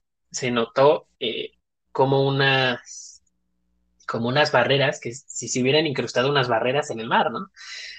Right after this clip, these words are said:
Unas barreras inmensas de, de, no sabían si era metal, no sabían si era roca, sin embargo, se veían como unas,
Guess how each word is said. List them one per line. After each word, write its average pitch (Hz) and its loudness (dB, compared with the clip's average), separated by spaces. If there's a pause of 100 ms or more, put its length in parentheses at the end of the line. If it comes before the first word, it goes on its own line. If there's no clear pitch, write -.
(140)
Unas 143 2
barreras 135 4
inmensas 131 -6
de, 110 -4 (440)
de, 127 -2
no 139 0
sabían 151 2
si 151 -2
era 135 2
metal, 131 0
no 127 -2
sabían 123 -2
si 123 -8
era 120 -4
roca, 131 4 (320)
sin 127 -4
embargo, 143 4
se 147 -2
veían 120 -2
como 127 -8
unas, 127 -6